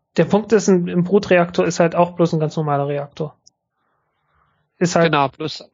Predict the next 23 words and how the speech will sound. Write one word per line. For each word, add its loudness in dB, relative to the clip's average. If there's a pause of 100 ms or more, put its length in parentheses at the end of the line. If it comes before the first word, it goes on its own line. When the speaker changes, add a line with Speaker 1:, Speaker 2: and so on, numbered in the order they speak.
(100)
Speaker 2:
anders -2
gekühlt -10
und, -18
äh, -8
Speaker 1:
Ja. 4 (1120)
Äh, 2
ich -8
glaub, 0
die 0
be-, 0
ich -4
glaube, 0
äh, -20
die 2
Reaktoren, 2
die -2
die -4
benutzt -6
haben, 0
wurden -2
mit -4
Beryllium 4
moderiert 0